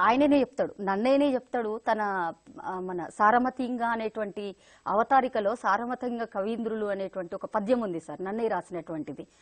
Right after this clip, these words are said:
ఆంధ్ర మహాభారతంలో అవతారిక ఉంది. ఆ అవతారికలో ఈయన ఏమని చెప్తాడంటే, "నా సహాధ్యాయి" అని చెప్తాడు సార్. ఆ స-, అంటే ఆ సహాధ్యాయి అంటే ఆ సహాధ్యాయి అనడంలోనే మనకు ఒక విషయం క్లియర్ అవుతుంది.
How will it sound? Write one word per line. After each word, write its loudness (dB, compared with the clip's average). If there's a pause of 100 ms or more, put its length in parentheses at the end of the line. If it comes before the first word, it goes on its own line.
(200)
ఆంధ్ర 2
మహాభారతంలో 0
అవతారిక 0
ఉంది. -8 (340)
ఆ 6
అవతారికలో 0
ఈయన -6
ఏమని -4
చెప్తాడంటే, -6 (220)
"నా 6
సహాధ్యాయి" 0
అని -4
చెప్తాడు -10
సార్. -18 (400)
ఆ 4
స-, -4 (100)
అంటే -4 (200)
ఆ 8
సహాధ్యాయి 2 (340)
అంటే 0 (360)
ఆ 6
సహాధ్యాయి 4
అనడంలోనే 0
మనకు -2 (280)
ఒక 2
విషయం 0
క్లియర్ -2
అవుతుంది. -6